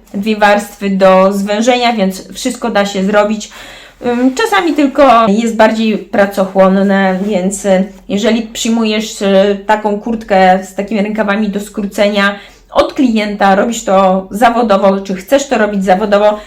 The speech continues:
zawsze zwracaj uwagę, jak coś jest wykończone, bo z takim elementem może być więcej. Jeżeli to by była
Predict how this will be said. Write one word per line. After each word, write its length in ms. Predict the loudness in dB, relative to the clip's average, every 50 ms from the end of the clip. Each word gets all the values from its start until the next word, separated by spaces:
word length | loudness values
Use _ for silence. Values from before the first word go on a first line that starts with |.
| -20 -20 -20 _ _ -12 -2
zawsze 380 | 2 2 2 2 2 -2 -4
zwracaj 420 | -2 0 0 0 0 0 -2 -4 -2
uwagę, 600 | -2 0 2 2 2 2 2 2 2 2 0 0
jak 220 | 0 2 2 2 0
coś 200 | -2 -6 -6 -4
jest 180 | -4 -4 -2
wykończone, 640 | -4 -4 -4 -2 -2 -2 0 0 0 0 2 2 2 2
bo 480 | 2 4 4 4 4 4 4 2 0 -4 -10 -18 _ _ _ _ -20 _ _ -20 _ _ _
z 180 | -20 -12 -4
takim 340 | 0 2 2 2 0 0 0
elementem 640 | 0 0 0 0 0 0 0 0 0 0 0 0 2
może 260 | 2 0 0 -2 -4
być 240 | -6 -6 -6 -4 -4
więcej. 680 | -2 -2 -2 -2 -2 -2 -2 -2 -2 -2 -2 -4 -6 -8
Jeżeli 440 | -8 -8 -4 -2 -2 -2 -2 -2 -4
to 100 | -4 -4
by 100 | -2 -2
była 440 | 0 0 2 4 4 4 4 2 -2